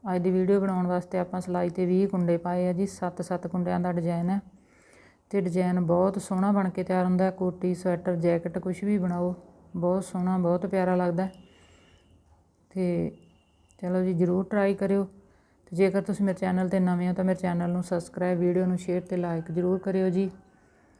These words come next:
ਤੇ ਚਲੋ ਜੀ, ਬਣਾਉਣਾ ਸਟਾਰਟ ਕਰਦੇ ਹਾਂ ਆਪਾਂ ਡਿਜ਼ਾਈਨ। ਇੱਕ ਕੁੰਡਾ ਆਪਾਂ ਤਾਰਿਆ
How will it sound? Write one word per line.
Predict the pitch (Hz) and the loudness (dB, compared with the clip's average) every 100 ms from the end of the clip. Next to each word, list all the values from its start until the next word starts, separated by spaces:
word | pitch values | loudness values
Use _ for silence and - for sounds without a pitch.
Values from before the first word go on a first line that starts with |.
| _ _ _ | _ _ _
ਤੇ | 190 | -10
ਚਲੋ | 170 180 180 | -2 0 2
ਜੀ, | 175 | 0
ਬਣਾਉਣਾ | 175 175 175 175 | 0 0 -2 -4
ਸਟਾਰਟ | - 175 170 | -6 -6 -4
ਕਰਦੇ | 170 175 165 185 | -4 -4 -4 -4
ਹਾਂ | 185 | -4
ਆਪਾਂ | 180 185 | -4 -2
ਡਿਜ਼ਾਈਨ। | 180 175 170 175 196 - - _ _ - | 0 0 -2 -2 -4 -6 -20 _ _ -12
ਇੱਕ | 180 180 | -8 -6
ਕੁੰਡਾ | 170 175 | -6 -4
ਆਪਾਂ | 175 180 | -2 -4
ਤਾਰਿਆ | 180 175 165 180 | -4 -2 0 0